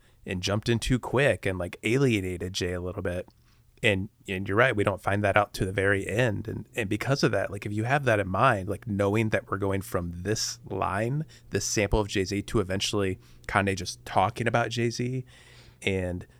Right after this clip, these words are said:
Homecoming is Kanye losing his relationship with Chicago, and then Big Brother is him losing his relationship with Jay. This really is a preview of the fact that Kanye will very soon be completely alone, uh,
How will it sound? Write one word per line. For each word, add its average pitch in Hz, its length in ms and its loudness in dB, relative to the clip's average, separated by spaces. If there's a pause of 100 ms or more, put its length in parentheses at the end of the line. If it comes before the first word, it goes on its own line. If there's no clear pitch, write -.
Homecoming 107 500 4
is 90 80 -4
Kanye 95 280 2
losing 92 280 -2
his 90 160 -4
relationship 85 560 -4
with - 200 -10
Chicago, 147 540 0
and 95 100 -10
then 92 60 -6
Big 98 200 -8
Brother 92 220 2
is 92 120 -4
him 95 200 0
losing 95 180 0
his 90 140 -8
relationship 95 280 -4
with - 140 -8
Jay. 113 360 0 (1120)
This 117 220 0
really 123 320 4
is 110 160 2
a 107 60 4
preview 113 400 2
of 95 60 -2
the 101 60 -4
fact 104 220 2
that - 180 -6
Kanye 98 540 0
will 95 180 -4 (100)
very 107 500 0
soon 104 520 -4 (180)
be 98 280 -6 (260)
completely 90 640 -4
alone, 104 540 -2 (480)
uh, - 160 -2